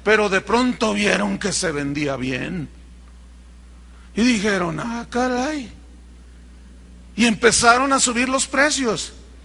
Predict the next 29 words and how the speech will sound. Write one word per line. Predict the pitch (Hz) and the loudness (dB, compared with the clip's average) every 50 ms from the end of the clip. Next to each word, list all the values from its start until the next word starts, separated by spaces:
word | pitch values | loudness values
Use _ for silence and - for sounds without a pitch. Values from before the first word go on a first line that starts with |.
| - - - - | -20 -20 -6 -2
pero | 185 196 202 196 | 0 2 2 2
luego | 196 202 233 262 254 208 208 202 214 233 - - - - - - - - - - - - | 2 4 2 2 2 2 2 0 0 -2 -6 -12 -20 -20 -20 -20 -20 -20 -20 -16 -10 -8
hicieron | - - - 185 185 185 196 196 | -8 -4 -2 -2 -2 -2 -2 -2
otra | 196 196 - 202 190 | -4 -2 -2 -4 -6
cosa. | - - 208 208 202 - - 139 120 - - - - - - - - - - - - - - - - - - - - | -4 -6 -6 -6 -6 -8 -10 -12 -14 -14 -18 -20 -20 -20 -20 -20 -20 -20 -20 -20 -20 -20 -20 -20 -20 -20 -20 -18 -8
Como | - 170 175 196 | -6 -2 0 2
la | 196 202 170 | 2 2 4
gente | 254 311 330 - 330 | 4 2 2 2 2
venía | 302 285 277 277 | 2 4 4 4
de | 294 | 2
otros | 302 294 - 285 240 - | 2 0 -2 -2 0 0
países, | - 226 233 254 - 285 262 - | 2 2 2 2 0 -2 -4 -2
traía | - 247 214 202 208 233 240 | -2 -2 -2 0 0 0 0
otro | 233 - 240 226 | 0 0 -2 -2
tipo | - 233 226 - - 226 | -2 -6 -6 -4 -2 -2
de | 208 208 | -2 -2
monedas | 202 196 202 208 220 214 190 160 135 - - - - - - - - - - - - - | -2 -2 -2 -4 -4 -4 -6 -6 -8 -10 -12 -14 -16 -20 -20 -20 -20 -20 -20 -20 -16 -14
de | 139 131 | -12 -8
cada | - - 156 175 175 - | -4 -2 -2 -2 -4 -4
país. | - 156 160 170 175 156 - - - - - - - - - - - - | -6 -8 -6 -8 -10 -12 -14 -18 -20 -20 -20 -20 -20 -20 -20 -20 -14 -10
Y | - 165 | -10 -8
pusieron | - 170 175 - - 196 220 233 247 262 285 302 320 294 - - | -6 -4 -4 -4 0 0 2 2 2 2 0 0 -2 -6 -8 -8
y | 185 | -6
se | - - 190 - | -4 -4 -4 -4
confabularon | - 185 175 - 190 180 165 175 190 214 226 240 226 | -4 -4 -2 0 0 0 0 0 0 0 0 -2 -4
con | - - 202 196 | -4 -4 -2 -2
los | 185 160 - - | -2 -4 -4 -4
cambistas. | 180 175 175 170 180 202 185 - - - 143 - - - - - - - - - - - - - - - - - - - - - - - | -6 -6 -6 -4 -6 -8 -8 -10 -10 -12 -12 -12 -12 -14 -16 -20 -20 -20 -20 -20 -20 -20 -20 -20 -20 -20 -20 -20 -20 -20 -20 -20 -10 -6
Entonces, | 202 196 - - 311 330 339 254 - 214 202 180 - - - - - | -6 -4 0 2 2 2 2 2 0 0 0 0 -2 -4 -6 -10 -14